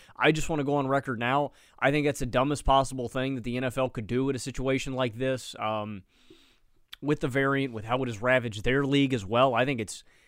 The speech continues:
I think if there's any case, I think you need testing every single day on every player, man. Like, I, I don't know.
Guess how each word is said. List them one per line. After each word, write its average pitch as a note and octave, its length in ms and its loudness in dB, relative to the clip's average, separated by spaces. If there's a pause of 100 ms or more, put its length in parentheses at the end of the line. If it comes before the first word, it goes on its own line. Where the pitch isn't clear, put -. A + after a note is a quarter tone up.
(140)
I C#3+ 100 -2
think E3 300 0
if C3+ 180 -2
there's C3 200 -2
any F3+ 200 2
case, B2 380 4
I B2 120 0
think D#3 180 -2
you D#3 60 -2
need C#3+ 220 0
testing C3 540 2 (440)
every D3 260 4
single C#3 320 0
day C3+ 180 4
on C3+ 140 0
every A#2 220 -2
player, A#2 420 2
man. G#2 300 -6
Like, G#2 180 -4
I, C3 380 4 (1160)
I D#3 100 12
don't D#3 160 10
know. A#2 280 6